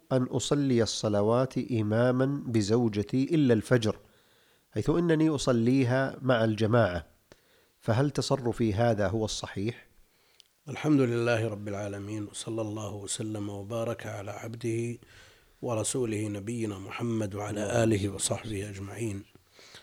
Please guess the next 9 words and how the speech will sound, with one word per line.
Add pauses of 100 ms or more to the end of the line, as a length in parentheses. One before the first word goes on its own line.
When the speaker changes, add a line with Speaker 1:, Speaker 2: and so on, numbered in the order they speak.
(280)
Speaker 2:
أما
بعد، (1700)
فإذا
كان
المسافر (1300)
يسمع
النداء (1040)
عليه
أن